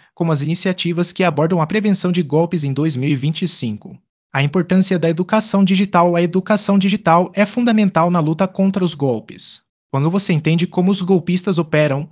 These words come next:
fica mais fácil identificar sinais de alerta e evitar armadilhas. Participar de programas de conscientização pode te dar o conhecimento necessário para navegar no mundo digital de forma segura.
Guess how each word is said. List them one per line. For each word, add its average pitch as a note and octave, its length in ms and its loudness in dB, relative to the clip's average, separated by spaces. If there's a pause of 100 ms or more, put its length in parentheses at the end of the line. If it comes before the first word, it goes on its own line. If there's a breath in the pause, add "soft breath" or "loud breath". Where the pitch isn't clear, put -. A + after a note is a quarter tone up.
(100 soft breath)
fica F#3+ 300 -4
mais E3 220 0
fácil D#3 300 0
identificar E3+ 520 0
sinais D#3+ 400 0
de E3 80 2
alerta D#3+ 560 0
e F#3 80 4
evitar F#3+ 300 0
armadilhas. C#3+ 880 -2 (280)
Participar F3 520 -2
de E3 100 -2
programas E3+ 460 0
de E3+ 120 0
conscientização F3+ 920 -2
pode G#3+ 320 0
te - 120 -2
dar D3 160 2
o D#3+ 60 0
conhecimento F#3 580 0
necessário D#3+ 560 -2
para D3 200 -2
navegar D#3 420 0
no D3+ 80 -2
mundo C#3+ 240 -4
digital D#3 480 -2
de C3+ 80 -6
forma C#3 280 -4
segura. B2+ 580 -6